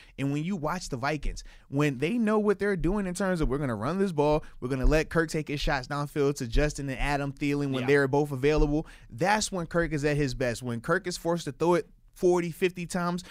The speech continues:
Speaker 1: without the running game, he struggles. But at the same time, he's gonna look good because he is a good quarterback. He's
Speaker 2: Right.
Speaker 1: just never going to be a great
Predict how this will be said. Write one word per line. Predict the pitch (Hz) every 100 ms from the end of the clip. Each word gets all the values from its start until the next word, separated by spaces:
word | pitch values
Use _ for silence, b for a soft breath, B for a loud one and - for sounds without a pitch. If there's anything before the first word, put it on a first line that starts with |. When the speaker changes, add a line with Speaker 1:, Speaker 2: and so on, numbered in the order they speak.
| B
Speaker 1:
without | 131 131 165 185
the | 185
running | 202 202
game, | 202 226 233 B B
he | - 214
struggles. | 208 - 277 190 101 - b b b
But | 143 202
at | 185
the |
same | 180 226 220
time, | 254 233
he's | 165 214 170
gonna | 220 247
look | 208 214 151
good | 226 226
because | 202 202 180
he | 214 -
is | - 233 233 185
a | 190
good | 151 123 196 185 - -
quarterback. | - 262 247 156 123 -
He's | - 208
Speaker 2:
Right. | 170
Speaker 1:
just | 196 147
never | 160 170
going | 165 175
to | -
be | 175 -
a | 165
great | 131 127 131 190 202